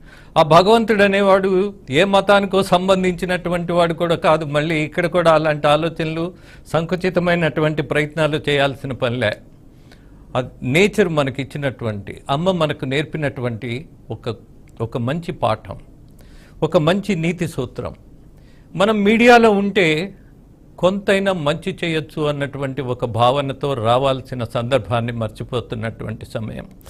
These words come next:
Of course, ఆ, ఇంత ఇంట్రడక్షన్ ఎందుకు ఇవ్వాల్సి వస్తుంది? బాధతో, ఆవేదనతో. ఎందుకు రాజేంద్ర నీకొక్కడికే ఇంత ఆవేదన?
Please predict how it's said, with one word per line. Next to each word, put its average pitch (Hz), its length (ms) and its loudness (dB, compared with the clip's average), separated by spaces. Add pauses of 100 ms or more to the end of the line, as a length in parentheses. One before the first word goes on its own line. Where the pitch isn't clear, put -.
(440)
Of 170 100 2 (120)
course, 247 340 6
ఆ, 143 340 6 (140)
ఇంత 196 340 -4
ఇంట్రడక్షన్ 185 640 0
ఎందుకు 165 320 -2
ఇవ్వాల్సి 156 400 -2
వస్తుంది? 123 540 -10 (520)
బాధతో, 117 720 -2 (280)
ఆవేదనతో. 120 800 -2 (1000)
ఎందుకు 233 380 6
రాజేంద్ర 180 520 8
నీకొక్కడికే 151 840 2
ఇంత 143 220 0
ఆవేదన? 120 640 0